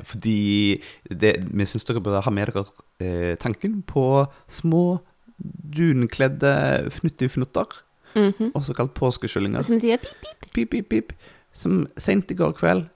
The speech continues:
Speaker 1: eh, kom de to første ut av eggene sine, og vi håper det kommer syv til.
Speaker 2: Ja.
Speaker 1: Ehm, det blir spennende.
Speaker 2: Kommer
Speaker 1: Så
Speaker 2: syv, ja, f-, i
Speaker 1: i
Speaker 2: denne
Speaker 1: dag,
Speaker 2: runden.
Speaker 1: i dag, ja.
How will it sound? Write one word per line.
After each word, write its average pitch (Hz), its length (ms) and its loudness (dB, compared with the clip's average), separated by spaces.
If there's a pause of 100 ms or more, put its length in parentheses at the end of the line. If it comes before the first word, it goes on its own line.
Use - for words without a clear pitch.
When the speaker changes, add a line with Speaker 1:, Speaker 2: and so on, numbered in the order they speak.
(140)
Speaker 1:
eh, 135 640 0
kom 135 420 -2
de 139 100 -4
to - 160 -8
første 135 460 -4
ut 123 360 2
av 110 360 0
eggene 104 320 -2
sine, 104 320 -2
og 143 180 -2
vi 117 120 -2 (280)
håper 101 300 -2
det - 40 0
kommer 98 380 0
syv 101 320 -6
til. - 140 2 (200)
Speaker 2:
Ja. 165 200 -4 (400)
Speaker 1:
Ehm, 104 1040 -4 (120)
det 110 200 -10
blir 101 100 -4
spennende. 95 320 -4
Speaker 2:
Kommer 196 240 4
Speaker 1:
Så - 320 -6
Speaker 2:
syv, 190 300 0 (260)
ja, 180 160 2
f-, - 220 -12
i 180 80 2
Speaker 1:
i 175 100 0
Speaker 2:
denne 180 160 2
Speaker 1:
dag, 95 220 6
Speaker 2:
runden. 190 180 2
Speaker 1:
i 196 80 6
dag, - 240 4
ja. 160 140 2